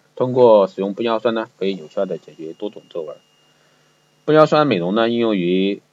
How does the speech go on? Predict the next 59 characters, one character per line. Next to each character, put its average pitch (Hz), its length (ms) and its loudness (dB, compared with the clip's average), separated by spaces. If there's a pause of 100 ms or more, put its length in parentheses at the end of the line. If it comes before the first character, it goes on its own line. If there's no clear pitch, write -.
(140)
皱 127 160 2
眉 92 160 0
纹 95 120 0
儿 85 200 0
啊， 82 320 -4
比 80 160 -12
如 175 60 -10
说 - 180 -2
眉 - 160 -8
间 107 220 0
纹 90 100 -2
儿 85 80 -6
以 80 60 -12
及 90 160 -6
鱼 85 180 -6
尾 98 160 -2
纹 78 140 -10
儿。 82 200 -8 (220)
那 92 400 -2
应 113 140 -2
用 107 160 -2
于 95 160 -4
像 98 280 -2
嘴 92 160 -6
角 90 160 2
纹 78 160 -4
儿 85 80 0
啊， 87 360 -4
还 85 100 -4
有 90 140 -2
法 87 160 -6
令 92 180 -6
纹 82 120 -2
儿、 85 40 -2
鼻 82 140 -8
唇 92 180 -14
沟 98 160 -4
之 101 100 -12
类 104 160 -2
的。 - 140 -12 (220)
法 123 120 2
令 151 120 2
纹 165 80 4
儿 - 20 4
的 151 80 4
消 160 160 2
除 143 100 -8
呢， 117 140 -2
是 123 180 -14
玻 120 120 -8
尿 107 180 0
酸 104 220 -4
除 98 140 -10
皱 104 160 -4
作 104 120 -8
用 98 160 -6
中 101 220 -8
最 107 160 -8
常 165 340 -20